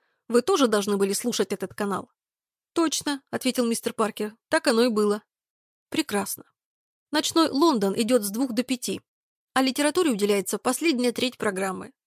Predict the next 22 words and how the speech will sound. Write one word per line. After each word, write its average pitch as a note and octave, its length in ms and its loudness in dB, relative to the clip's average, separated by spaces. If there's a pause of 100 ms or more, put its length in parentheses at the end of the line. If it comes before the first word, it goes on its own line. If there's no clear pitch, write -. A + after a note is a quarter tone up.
(320)
Так C#4+ 160 -2
что - 140 -2
если C#4 200 2
вы B3+ 120 4
расскажете, G#3 640 -2
о A#3 100 -2
чём G#3+ 280 -2
был G#3 140 4
тот B3+ 220 0
выпуск, - 460 -4 (400)
то C#4 100 2
вы F4+ 120 6
тем A#3 200 0
самым D4 400 0
обеспечите C4 600 -2
себе C#4 340 0
вполне C4 440 0
надёжное B3 500 0
алиби». G3+ 400 -4 (680)
«Удивительно», A3 800 0
сказал G#3 360 -2
Ричард. G#3 440 -4